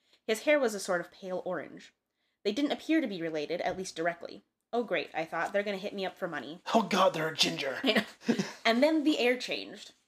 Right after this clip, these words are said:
Speaker 1: I've explained this before, but for the benefit of any new lurkers out there, right before I experience something strange, there's a change in perception that comes about, which I describe in the above manner. It's basically enough time to know it's too late.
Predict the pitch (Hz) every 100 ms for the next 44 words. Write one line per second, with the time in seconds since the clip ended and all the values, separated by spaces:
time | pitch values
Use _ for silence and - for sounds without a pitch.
0 | _ - 220 220 233 - 349 302 277 208
1 | 208 165 - - 233 214 240 269 269 220
2 | 208 202 185 185 202 208 160 147 - -
3 | - 180 - _ _ _ 208 226 247 254
4 | 233 220 202 202 - 214 202 - 190 175
5 | - - 311 202 202 196 190 190 254 269
6 | 269 - 226 233 226 - _ _ _ _
7 | _ _ _ _ 220 208 311 302 - 170
8 | 175 - - - 180 185 - - - -
9 | - 202 190 190 202 202 202 190 - 202
10 | 185 180 185 175 160 151 170 175 - 208
11 | - _ _ 196 - 262 277 277 285 247
12 | 220 202 - - 202 180 180 - 202 185
13 | 160 160 - 165 - - -